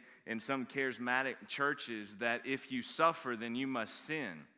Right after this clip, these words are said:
That if you go through suffering in your life or sickness in your life, then you must have some great sin in your life, uh, because true followers of Christ should not suffer and should not get sick. They say if you just believe by faith and name it and claim it and all these things.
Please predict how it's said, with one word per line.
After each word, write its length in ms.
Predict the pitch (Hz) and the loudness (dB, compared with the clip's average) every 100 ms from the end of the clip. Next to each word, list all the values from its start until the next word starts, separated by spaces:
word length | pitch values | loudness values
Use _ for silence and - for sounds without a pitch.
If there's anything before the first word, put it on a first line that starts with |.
| _ _ _ _ _ _ _ _ - | _ _ _ _ _ _ _ _ -4
That 180 | 123 135 | 2 4
if 140 | 135 | 2
you 100 | 151 | 0
go 160 | 180 180 | 4 4
through 200 | 170 156 | 4 0
suffering 500 | - 170 170 180 170 | 4 4 4 2 0
in 100 | 170 | 0
your 120 | 165 | 2
life 280 | 151 131 127 | 4 4 4
or 80 | 123 | -2
sickness 480 | - 185 160 139 139 | -2 -2 -2 -4 -4
in 100 | 123 | -4
your 120 | 110 | -2
life, 320 | 107 107 107 - - - | 0 0 -2 -8 -20 -4
then 180 | 139 143 | 0 2
you 180 | 147 185 | 2 4
must 260 | 180 160 | 4 4
have 260 | 151 151 147 | 4 2 2
some 240 | - 139 | 0 0
great 400 | 113 127 156 156 | 0 2 2 2
sin 360 | - - 180 180 | -2 2 2 2
in 120 | 139 | 0
your 120 | 117 | -2
life, 360 | 107 107 104 107 - - - | 2 4 4 0 -8 -16 4
uh, 160 | 147 170 131 | 6 6 4
because 340 | 156 156 135 | 2 2 2
true 320 | - 185 208 | 0 2 2
followers 480 | 185 165 151 143 123 | 6 10 10 8 2
of 140 | 123 | -4
Christ 500 | - 170 156 120 117 - - - | 4 6 8 6 2 -6 -16 -8
should 300 | - 180 180 | 0 4 4
not 240 | 170 147 | 6 4
suffer 400 | - 160 151 147 | 6 6 6 4
and 100 | 127 | 0
should 280 | 117 - 156 | 0 0 2
not 260 | 143 131 117 | 4 4 2
get 160 | 120 | -2
sick. 300 | 92 - 139 - - - | -2 2 2 2 -10 -2
They 140 | 131 | 2
say 240 | 131 156 143 | 4 4 4
if 100 | 127 | 2
you 100 | 165 | 0
just 220 | 151 117 | 0 2
believe 480 | 143 135 151 165 135 | 2 4 4 2 6
by 160 | 156 | 6
faith 380 | 151 - 160 127 | 6 4 2 2
and 180 | 117 113 | -2 0
name 300 | 131 160 170 | 2 2 0
it 100 | 165 | -2
and 100 | 143 | -4
claim 360 | - 170 165 135 | 0 2 2 0
it 40 | |
and 120 | 113 | 0
all 240 | 131 170 165 | 2 4 2
these 180 | 139 | 0
things. 320 | - 165 143 | 0 -2 -2